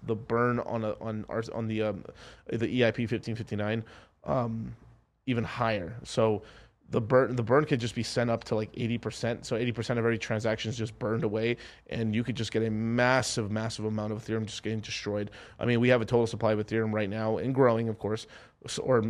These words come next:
slightly growing or going down technically, uh, about hundred twenty million tokens. I mean, I would, I could not, I wouldn't be surprised in two, three years that we, we could be at, like,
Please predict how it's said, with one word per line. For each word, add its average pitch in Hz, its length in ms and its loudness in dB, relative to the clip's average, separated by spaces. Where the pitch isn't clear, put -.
slightly 117 380 2
growing 110 320 2
or 104 100 -2
going 107 260 -2
down 110 360 -2
technically, 104 480 -4
uh, 80 240 -6
about 107 240 -2
hundred 113 240 0
twenty 110 240 -2
million 107 360 -2
tokens. 123 460 -4
I - 80 2
mean, 113 160 2
I 135 80 8
would, 156 160 6
I 139 80 4
could 156 160 0
not, 120 240 4
I - 40 4
wouldn't 156 200 6
be 117 80 2
surprised 110 680 0
in 110 120 -8
two, 120 180 -6
three 107 180 -4
years 113 320 0
that 107 140 0
we, 107 100 -4
we 98 160 -6
could 120 140 -4
be 110 100 -2
at, 104 80 0
like, 98 140 -6